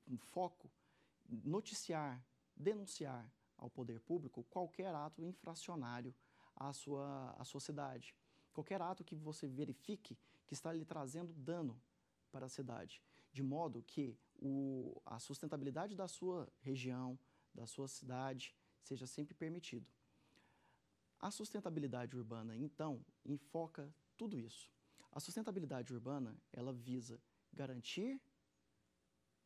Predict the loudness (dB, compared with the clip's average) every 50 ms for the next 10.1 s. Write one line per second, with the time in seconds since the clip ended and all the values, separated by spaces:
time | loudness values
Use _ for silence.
0 | _ -8 -6 -4 -4 -4 -4 -2 -2 -2 -2 -2 -2 -2 -2 -2 -2 -2 0 0
1 | 0 0 -2 -4 -8 -8 -6 -4 -2 -2 -2 -4 -4 -4 -6 -4 -2 -2 -2 0
2 | -2 -4 -4 -4 -2 0 0 0 0 -2 -4 -6 -10 -12 -14 -18 -10 -4 -2 -2
3 | -2 -2 -4 -8 -10 -4 -2 -2 -2 0 0 -2 -2 -2 -4 -6 _ _ _ _
4 | _ _ _ _ _ _ _ _ -2 -2 -2 0 2 2 2 2 2 2 2 4
5 | 4 4 4 2 -2 -4 -8 -12 -12 -10 -10 -10 -6 -4 -2 -2 0 -2 -2 -4
6 | -6 -8 -10 -10 _ _ _ _ -14 -10 -6 -6 -4 0 2 2 2 0 -2 -6
7 | -10 -14 -18 -20 -20 -20 -8 -4 -2 -2 -2 0 0 2 4 4 4 2 2 0
8 | -2 -2 -2 -4 -6 -6 -2 -2 -2 -2 -2 -4 -8 -10 _ _ _ _ _ _
9 | -8 -6 -4 -2 0 -2 -2 -2 -4 -6 -4 -4 -2 -2 -2 -4 -2 -2 -2 -2
10 | -4